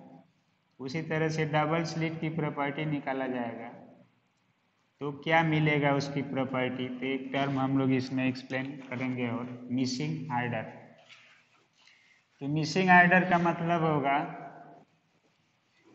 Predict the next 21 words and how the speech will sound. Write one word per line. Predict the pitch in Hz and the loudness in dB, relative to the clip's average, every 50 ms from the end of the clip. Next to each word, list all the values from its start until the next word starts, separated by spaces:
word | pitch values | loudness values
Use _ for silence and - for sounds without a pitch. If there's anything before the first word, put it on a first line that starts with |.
| - _ _ - | -20 _ _ -14
कि | 143 139 | -12 -6
डबल | 139 151 156 151 160 175 180 180 | -2 0 0 2 2 0 -2 -2
स्लिट | - 185 175 175 180 165 160 | -2 -4 -2 -2 -2 -2 -2
डिफ्रैक्शन | 170 175 170 - 160 165 165 160 160 - 180 170 175 - | -2 -4 -4 0 2 2 2 2 0 -2 -4 -4 -2 -2
पैटर्न | - 160 160 160 - 170 165 160 160 160 | 0 0 0 0 2 2 2 2 2 2
में | 151 143 139 156 185 - - - - - - - - - _ _ _ _ _ _ _ _ _ _ _ - - - - - - _ _ _ - - - - - - _ _ _ _ - - | 0 -2 -2 -4 -6 -12 -14 -16 -16 -18 -20 -20 -20 -20 _ _ _ _ _ _ _ _ _ _ _ -20 -20 -20 -20 -20 -20 _ _ _ -20 -20 -18 -18 -18 -20 _ _ _ _ -6 -4
हम | 139 143 147 | -2 0 2
लोग | 151 151 143 147 | 2 2 2 4
लिखेंगे | 151 151 156 156 156 160 180 180 175 170 160 151 | 2 4 2 2 4 4 4 6 6 6 6 6
इसमें, | 151 156 - 156 151 151 151 | 6 4 0 -2 -2 -2 0
देखिए, | 151 156 156 156 156 170 147 127 117 | 0 0 -2 -2 -2 -2 -2 -2 -2
यही | 117 127 143 151 156 165 180 | -2 -2 0 2 2 2 2
मीनिंग | 180 180 175 180 175 180 180 180 | 4 4 4 4 4 4 4 4
explain | 175 170 - - - 170 175 180 | 2 0 -2 -2 0 2 2 2
करेंगे | 175 - 170 165 175 170 170 165 170 165 | 2 2 2 4 4 4 4 4 4 2
कि | 165 - 165 160 151 156 - - - 147 135 | 2 0 -4 -6 -6 -8 -10 -12 -12 -6 -2
double | 151 151 151 156 170 175 165 | 0 0 0 2 0 -2 -2
slit | - - 175 170 170 151 151 | -4 -4 -4 -4 -4 -4 -2
diffraction | 156 160 156 - - 151 156 151 156 - 180 170 170 - | -2 -2 -2 0 2 2 2 2 2 0 0 0 2 4
pattern | 165 160 160 156 - 165 160 160 160 | 6 6 6 6 8 8 8 8 6
में | 160 156 156 160 160 156 156 | 4 2 4 4 2 2 0